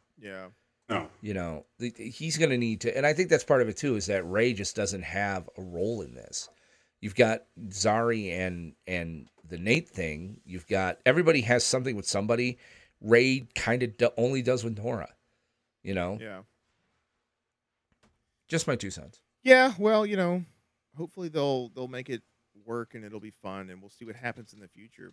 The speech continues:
Speaker 1: But, uh, I mean, you know, this one's been a, a long and hellish ride, and it looks like we're out of
Speaker 3: Right.
Speaker 1: time. <laughs>
Speaker 3: <laughs>
Speaker 1: So, uh, if you wanna keep in touch with us while we travel the time stream, here's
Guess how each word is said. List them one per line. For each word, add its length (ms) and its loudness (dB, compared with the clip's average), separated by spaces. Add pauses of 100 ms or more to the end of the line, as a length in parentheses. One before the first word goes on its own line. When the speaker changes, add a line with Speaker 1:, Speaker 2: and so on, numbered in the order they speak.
Speaker 1:
But, 260 -12
uh, 460 -6
I 80 -18
mean, 340 -16
you 100 -20
know, 100 -18
this 200 -20
one's 200 -20
been 380 -18
a, 300 -16
a 40 -20 (120)
long 300 -20
and 80 -20 (100)
hellish 300 -10
ride, 340 -10
and 120 -20
it 100 -20
looks 200 -10
like 140 6
we're 120 10
out 100 8
of 100 4
Speaker 3:
Right. 300 8
Speaker 1:
time. 0 - (840)
<laughs> 480 10
Speaker 3:
<laughs> 60 10 (960)
Speaker 1:
So, 500 10 (440)
uh, 240 12
if 60 4
you 60 -6
wanna 140 2
keep 280 4
in 80 10
touch 240 10
with 100 2
us 140 0
while 100 6
we 100 4
travel 220 6
the 80 -2
time 280 6
stream, 240 -12
here's 300 -4